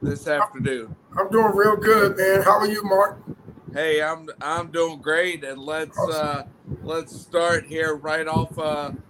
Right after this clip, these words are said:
Speaker 1: right off the beginning. I mean, uh, last week we, uh, we go to Churchland to kick off the twenty twenty-two season, and, uh,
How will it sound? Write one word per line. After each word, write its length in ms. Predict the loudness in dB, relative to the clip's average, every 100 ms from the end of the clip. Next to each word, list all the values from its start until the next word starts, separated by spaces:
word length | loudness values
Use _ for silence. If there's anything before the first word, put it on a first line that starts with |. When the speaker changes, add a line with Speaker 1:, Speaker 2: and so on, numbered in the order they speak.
| -20 -16
Speaker 1:
right 240 | -8 -6 -4
off 240 | -4 -6
the 80 | -12
beginning. 720 | -10 -8 -2 -2 -2 -8 -8
I 120 | -8
mean, 320 | -6 -2 -2 -2
uh, 360 | -4 -4 -6 -10 _ -20 -8
last 560 | -2 0 0 -2 -8
week 400 | -8 -8 -8 -12 -20 -16 -14 -14 -12
we, 360 | -8 -6 -4 -4
uh, 340 | -2 -2 -4 -6 -10 -12
we 120 | -10
go 240 | -2 0 0
to 100 | -2
Churchland 720 | -4 0 0 0 -4 -6 -6
to 80 | -10
kick 320 | -10 -12 -6
off 260 | -4 -4 -4
the 340 | -4 -4 -4 -12
twenty 520 | -10 -8 -8 -10 -14 -16 -20 -20
twenty-two 600 | -8 -6 -6 -8 -10 -10
season, 800 | -12 -12 -12 -10 -4 -2 -2 -6 -10
and, 480 | -6 -4 -4 -6 -6
uh, 380 | -4 -2 -2